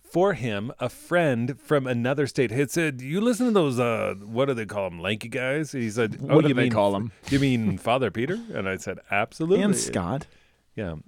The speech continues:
Speaker 1: I mean,
Speaker 2: I know, I'm just kidding.
Speaker 1: I mean, when they talk to, I mean, when people talk to you about the podcast,
Speaker 2: Yes.
Speaker 1: what do they, do they, do they, like, say that you're primary and that I'm secondary?
Speaker 2: No.
Speaker 1: What do
Speaker 2: Maybe.
Speaker 1: they
Speaker 2: I don't know.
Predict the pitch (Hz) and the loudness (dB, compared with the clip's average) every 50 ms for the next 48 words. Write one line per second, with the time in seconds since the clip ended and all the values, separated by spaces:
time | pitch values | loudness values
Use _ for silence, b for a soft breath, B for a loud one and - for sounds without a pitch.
0 | _ _ - 131 131 117 101 92 95 - _ _ _ - - - 113 113 113 98 | _ _ -8 -4 -2 -2 -2 -4 -6 -10 _ _ _ -16 -10 -8 -6 -6 -6 -6
1 | 90 95 95 - - - - - - - 147 147 151 135 127 123 127 - _ _ | -8 -10 -10 -12 -16 -18 -16 -12 -8 -6 -4 -4 -2 -2 -4 -4 -6 -10 _ _
2 | 139 139 156 175 196 208 208 - 190 214 220 - - 180 160 151 165 165 151 b | -2 -2 0 2 2 0 0 0 0 -2 -2 -2 -2 -4 -2 0 0 0 0 b
3 | b b b b - 185 190 185 262 285 294 277 - 175 170 170 - - 160 147 | b b b b -2 -2 0 2 2 2 2 0 2 2 2 2 2 2 2 4
4 | 143 110 110 101 - 85 - 87 82 80 - 87 80 78 90 - - - _ - | 4 4 4 2 0 0 0 0 0 0 -2 -4 -6 -6 -8 -12 -16 -20 _ -8
5 | 104 98 87 - - _ _ - - _ - 120 113 120 135 139 - _ - 139 | -8 -8 -8 -10 -14 _ _ -20 -18 _ -6 0 2 2 2 2 0 _ -2 0
6 | 135 131 120 120 120 120 117 117 113 107 120 123 120 123 120 - 113 113 104 101 | 0 2 4 4 4 4 2 0 -2 -2 0 2 2 2 0 -2 -8 -14 -6 -2
7 | 123 127 123 131 131 131 - - 131 131 - - 127 117 110 - - - - 151 | 0 2 2 2 2 0 -4 -8 -14 -12 -6 -2 0 0 0 -2 -6 -6 -2 0
8 | 139 127 123 113 104 143 131 135 120 131 139 - - 131 127 127 123 123 127 127 | 0 0 -2 -2 -4 -4 -2 2 4 2 2 2 0 -4 -4 -2 -2 -2 0 0
9 | 127 135 135 117 107 104 107 101 98 110 107 - 117 - 117 113 123 127 135 147 | -2 -2 -2 -2 -4 -2 0 0 -2 -2 -2 -4 -4 -4 -4 -4 -4 -4 -4 -6
10 | 143 - 110 113 110 104 98 98 - _ _ _ _ _ _ _ _ _ _ _ | -8 -10 -8 -6 -4 -4 -4 -6 -10 _ _ _ _ _ _ _ _ _ _ _
11 | _ _ _ _ _ _ _ - 156 - - 160 104 101 101 98 - - 135 135 | _ _ _ _ _ _ _ 2 2 4 4 4 4 2 0 -2 0 2 2 2
12 | 131 120 104 92 90 90 | 2 0 -2 -4 -4 -6